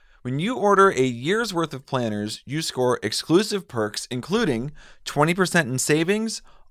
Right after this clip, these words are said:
auto shipments every eighty-five days, and V I P access to secret sales.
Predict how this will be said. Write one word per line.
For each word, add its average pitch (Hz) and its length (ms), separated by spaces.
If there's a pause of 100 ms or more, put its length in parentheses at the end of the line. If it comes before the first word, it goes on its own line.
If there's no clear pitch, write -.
(120)
auto 160 300
shipments 147 440
every 131 280
eighty-five 113 520
days, 160 560 (540)
and - 180
V - 280
I - 180
P - 320
access - 560
to - 160
secret - 720
sales. - 800